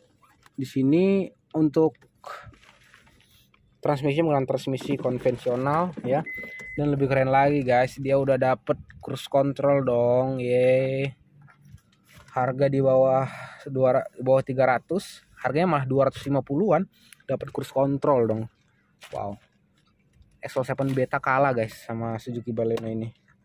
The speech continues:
Dan desain joknya seperti ini. Dia itu desainnya, eh,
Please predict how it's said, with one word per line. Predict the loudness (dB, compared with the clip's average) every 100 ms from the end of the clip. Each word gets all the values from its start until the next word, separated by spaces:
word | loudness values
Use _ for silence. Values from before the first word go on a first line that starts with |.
| _ _ _ _ _
Dan | 0 0
desain | 2 4
joknya | 2 2 0
seperti | 0 -2 -2 0
ini. | 0 0 -2 -14 -16 -18 -20 -20 -20 -2
Dia | 2
itu | 2 4 4
desainnya, | 4 2 2 2 2 2 2 0 -2 -2
eh, | 2 4 4 4 2 0